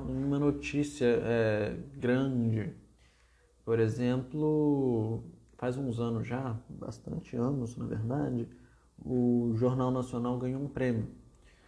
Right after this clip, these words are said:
por uma reportagem que ele fez sobre, prêmio internacional de jornalismo. Acho que deve ter sido o último que ele ganhou também, sobre a invasão,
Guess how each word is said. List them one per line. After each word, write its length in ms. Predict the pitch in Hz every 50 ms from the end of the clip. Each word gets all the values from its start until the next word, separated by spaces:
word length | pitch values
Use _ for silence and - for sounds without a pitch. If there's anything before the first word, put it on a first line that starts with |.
| - - - - _ - _ _
por 100 | - -
uma 120 | 113 110
reportagem 500 | 110 113 - - 113 113 117 110 113 113
que 100 | 113 -
ele 80 | 113 113
fez 380 | 113 - - 117 117 123 120 120
sobre, 1500 | - - - 143 139 131 135 131 139 139 139 139 135 135 135 131 127 127 123 120 117 110 107 104 104 104 113 113 - - - - - - - - - _ _ _ _ _
prêmio 220 | - - 107 113 110
internacional 580 | 110 - 113 113 117 117 - 135 131 127 113 101
de 60 | -
jornalismo. 580 | 113 110 113 117 113 110 90 87 - - - - - - - - - - - - - - - - - - - -
Acho 160 | 123 110 -
que 40 | 147
deve 160 | 160 165 165
ter 100 | - 165
sido 220 | - - 196 -
o 20 | 175
último 220 | 170 175 - 151
que 100 | - -
ele 100 | 143 139
ganhou 260 | 139 135 131 120 113 110
também, 260 | - 113 113 117 - - - - - - - - - - - -
sobre 1400 | - - - - 117 117 110 110 110 117 123 123 123 120 120 117 113 110 107 107 107 107 104 104 104 104 104 - - - - - - - _ - - - - - - - - - _ - - - - - - - - _ _ -
a 280 | - 113 113 110 110 113
invasão, 960 | 117 120 123 123 117 117 110 98 - - 110 117 123 127 120 107 90 -